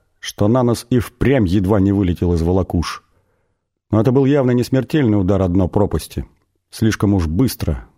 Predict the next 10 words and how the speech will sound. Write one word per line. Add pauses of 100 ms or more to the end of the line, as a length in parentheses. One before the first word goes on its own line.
(140)
да
и
падения
он
не
почувствовал. (2250)
Нанос
осторожно
приоткрыл
глаза.